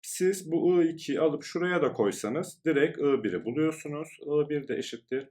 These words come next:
bir amper. Bu kadar arkadaşlar. Akımları öğrendiniz. Ben devrenin her yerinde her şeyi artık bulabilirim. Süper mesh'im de bu kadar. Bol bol soru yüklemeye çalışacağım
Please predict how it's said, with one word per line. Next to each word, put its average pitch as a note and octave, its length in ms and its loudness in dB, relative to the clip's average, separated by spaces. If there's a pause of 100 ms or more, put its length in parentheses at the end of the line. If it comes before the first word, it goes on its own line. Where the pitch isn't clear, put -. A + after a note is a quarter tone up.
bir A2+ 120 0
amper. D#2+ 500 -4
Bu G#3+ 120 -6
kadar A#2 240 4
arkadaşlar. E2 600 -2 (160)
Akımları E3+ 480 4
öğrendiniz. B2 580 4
Ben F3 200 2
devrenin D3+ 320 4
her D3 260 6
yerinde F#2+ 420 0
her D#3 240 4
şeyi C3+ 260 2
artık G#2 380 0
bulabilirim. F2 440 -6 (120)
Süper A3 420 8
mesh'im F#3 320 2
de F#3 120 6
bu G3 100 0
kadar. B2 400 4 (120)
Bol G3+ 360 8
bol G3 260 4
soru F#3+ 320 2
yüklemeye E3+ 420 2
çalışacağım E3+ 580 0